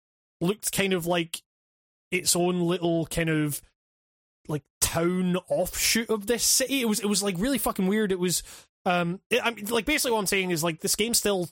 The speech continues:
seems like it's gonna be fucking huge. Um, but, uh,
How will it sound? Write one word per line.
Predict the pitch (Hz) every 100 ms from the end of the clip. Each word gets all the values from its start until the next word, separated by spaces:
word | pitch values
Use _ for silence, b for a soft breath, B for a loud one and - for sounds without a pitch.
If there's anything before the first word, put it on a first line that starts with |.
| -
seems | - 185 185 180
like | 170
it's | 147
gonna | 170
be | 156 - -
fucking | 170 - 165 147
huge. | 165 170 185 175 - B B _ -
Um, | 170 165 160 160 151 - _ _ _ _ _ _ _ -
but, | 151 180 170
uh, | 170 165 160